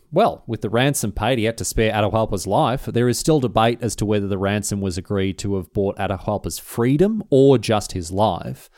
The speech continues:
Uh, but either way, now that it was paid, Pizarro had to act, and he had to,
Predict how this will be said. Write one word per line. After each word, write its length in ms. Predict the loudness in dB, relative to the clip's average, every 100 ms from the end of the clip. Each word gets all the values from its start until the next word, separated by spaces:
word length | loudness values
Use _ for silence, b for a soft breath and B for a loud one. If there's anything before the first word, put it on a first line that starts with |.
| b b b b b
Uh, 260 | -4 -2 0
but 180 | 0
either 240 | 4 4 4
way, 320 | 2 0 -4 -2
now 220 | 0 2
that 80 | 0
it 60 |
was 100 | -2
paid, 320 | -4 -4 -4
Pizarro 320 | -6 -6 -6 -6
had 160 | -8
to 120 | -6
act, 200 | -6 -6
and 80 | -8
he 40 | -8
had 140 | -8
to, 160 | -10